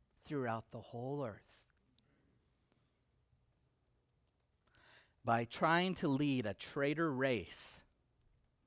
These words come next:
to the sad condition that we find in Romans chapter one, starting in verse twenty-five. It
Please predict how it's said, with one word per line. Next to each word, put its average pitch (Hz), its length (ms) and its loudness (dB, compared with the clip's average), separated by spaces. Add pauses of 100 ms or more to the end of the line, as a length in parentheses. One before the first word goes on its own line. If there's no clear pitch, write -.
(920)
to - 100 -6
the 123 140 -2
sad 143 580 2
condition 113 640 -8
that 95 120 -10
we 87 100 -12
find 110 420 -10
in 101 120 -14
Romans 107 460 -12
chapter - 420 -12
one, 95 220 -20 (1700)
starting 113 420 -6
in 110 160 -8
verse 104 280 -8
twenty-five. 104 680 -8
It 101 80 -18